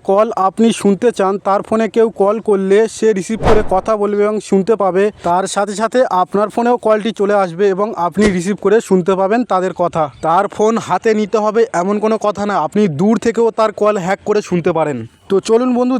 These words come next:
দেখিয়ে দিই আপনি কিভাবে করবেন এই কাজটি। তার আগে প্লিজ বন্ধু, সাবস্ক্রাইব লেখায় একবার ক্লিক করে দেবেন প্লিজ। তো বন্ধু, যার কল হ্যাক করতে চান, মানে যার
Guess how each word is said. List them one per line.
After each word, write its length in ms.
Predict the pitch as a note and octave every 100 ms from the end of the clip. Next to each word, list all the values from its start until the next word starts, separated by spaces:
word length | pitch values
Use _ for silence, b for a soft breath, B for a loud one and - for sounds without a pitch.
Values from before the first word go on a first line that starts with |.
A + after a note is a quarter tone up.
| A3
দেখিয়ে 220 | - B3
দিই 120 | A#3 A3+
আপনি 160 | G3+ A#3
কিভাবে 260 | A#3 A3+ A3+ A#3
করবেন 220 | G#3+ G#3+ G#3
এই 60 | F#3+
কাজটি। 300 | F#3 - D#3+ D3 - -
তার 160 | F#3 G#3
আগে 140 | G#3+ A3+ -
প্লিজ 200 | A#3 G#3+ G3
বন্ধু, 160 | G#3+ A#3+
সাবস্ক্রাইব 340 | F#3+ F#3 G#3+ G#3
লেখায় 200 | A3 A3+ G#3
একবার 180 | G#3 A3
ক্লিক 180 | G#3+ G3+
করে 120 | G#3+ F#3
দেবেন 180 | E3+ E3
প্লিজ। 220 | F3+ F3 - - - _ _ _ _ -
তো 100 | B3+ A3+ F#3
বন্ধু, 280 | B3+ C4+ D4+ E3
যার 180 | F#3+ A#3+ B3 G3+
কল 180 | A#3 B3 C3
হ্যাক 180 | G3 -
করতে 220 | B3 - A#3+
চান, 140 | G#3 G#3+ G3 F#3+
মানে 140 | G#3+ E3
যার 160 | F3 G#3